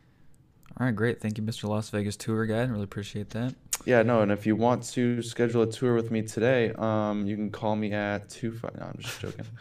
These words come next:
Speaker 1: <laughs>
Speaker 2: Sorry. Just got excited. <laughs>
Speaker 1: Yeah, I think that's all we got. But, um,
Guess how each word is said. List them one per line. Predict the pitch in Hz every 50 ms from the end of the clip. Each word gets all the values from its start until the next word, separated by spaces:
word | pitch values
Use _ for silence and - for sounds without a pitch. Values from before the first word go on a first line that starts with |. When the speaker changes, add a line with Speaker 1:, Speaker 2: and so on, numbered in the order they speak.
| - - - - -
Speaker 1:
<laughs> | - - - - - - - - -
Speaker 2:
Sorry. | - - - - - - - - - - - - - - - -
Just | - - - -
got | - 87
excited. | 87 - - - 117 90 - 120 123 120 - -
<laughs> | - - 123 127 - 120 117 - - 131 123 120 - 127 127 120 - - - 120 - - - - - - - - - - - - 147 - - - - - - - - - - - - _ _ - - - - _ _ _ _ _ - - - - _ _ _ _ _ - - - - - -
Speaker 1:
Yeah, | 117 123 107 - -
I | -
think | 110 110 113
that's | 110 104
all | 113 113 104
we | 104
got. | 101 107 110 113 - - - 104
But, | 101 107 104 101 - -
um, | 113 104 101 98 95 95 95 95 87